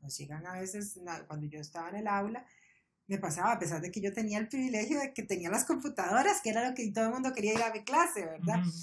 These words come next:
Speaker 1: Pero, pero pasa que los estudiantes, a veces hay grupos completos que son difíciles y apáticos. ¿Qué hay que hacer?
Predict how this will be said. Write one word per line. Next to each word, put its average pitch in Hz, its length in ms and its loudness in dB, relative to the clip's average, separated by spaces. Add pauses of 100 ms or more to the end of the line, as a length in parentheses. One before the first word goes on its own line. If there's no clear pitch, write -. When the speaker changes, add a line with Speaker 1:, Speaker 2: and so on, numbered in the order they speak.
(360)
Speaker 1:
Pero, 196 880 2
pero 180 480 -2
pasa 165 420 0
que 277 120 -6
los 185 200 -4
estudiantes, 147 640 -6
a 175 120 0
veces 151 220 -4
hay 185 140 -2
grupos 208 300 -4
completos 254 420 -8
que - 100 -12
son 214 280 -8
difíciles 240 520 -8
y 240 40 -14
apáticos. 233 480 -8
¿Qué 180 100 -8
hay 185 100 -6
que 294 100 -6
hacer? 359 360 -4